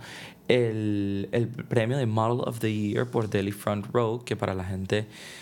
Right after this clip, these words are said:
de, del mundo de la moda, o del mo-, sí, del mundo de la moda, ese premio es súper importante y que ella se lo haya ganado significa full, full. Además, Bella es demasiado threat, porque Bella estudia fotografía en Parsons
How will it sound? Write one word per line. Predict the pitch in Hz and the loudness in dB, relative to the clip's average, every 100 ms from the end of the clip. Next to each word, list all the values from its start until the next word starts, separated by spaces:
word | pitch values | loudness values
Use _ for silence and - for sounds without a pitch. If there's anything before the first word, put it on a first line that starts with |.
| - - - | -16 -18 -6
de, | 98 117 107 101 98 95 - - | 2 4 4 2 0 0 -2 -2
del | 101 98 | -2 0
mundo | 98 95 104 104 - | -2 0 -2 -4 -8
de | 110 135 143 | 2 4 4
la | - 143 | 0 -2
moda, | 143 120 110 123 - | 0 0 0 0 0
o | 110 | 0
del | 101 95 | 0 0
mo-, | 98 101 | -2 -2
sí, | - 175 | 0 2
del | 120 | 2
mundo | 104 107 | 2 0
de | 131 | 0
la | |
moda, | 120 113 - | 0 -2 -2
ese | 101 95 110 | -4 -2 0
premio | 127 131 143 | 2 0 -2
es | - | -4
súper | - - 160 - 147 | -2 0 -2 -2 -2
importante | 110 101 101 113 101 95 | 0 0 0 0 0 0
y | |
que | 107 | 0
ella | 104 | 0
se | - | 0
lo | 151 | 0
haya | 113 139 | 0 0
ganado | 113 131 160 - - - | 0 0 0 -6 -18 -16
significa | - 107 101 98 92 - | -2 0 0 -2 -4 -4
full, | - - - 113 101 | -6 -6 2 4 4
full. | 90 - - 104 90 - - - - - - | -4 -10 0 0 0 -8 -8 -6 -6 -8 2
Además, | 151 165 135 120 - | 2 4 -2 -4 -2
Bella | 120 131 123 104 - | 4 6 6 2 -2
es | - 123 | -2 0
demasiado | 127 123 - 101 | 0 0 0 -2
threat, | - 113 - - - - - - - | 0 0 0 -8 -12 -18 -18 -16 0
porque | 117 117 110 | 0 2 0
Bella | 110 120 | 2 2
estudia | 139 - 147 151 | 0 -2 -2 -2
fotografía | - - 110 101 101 | -2 0 0 0 -2
en | 95 | 2
Parsons | 120 107 90 - 113 - | 4 4 0 -8 -8 -8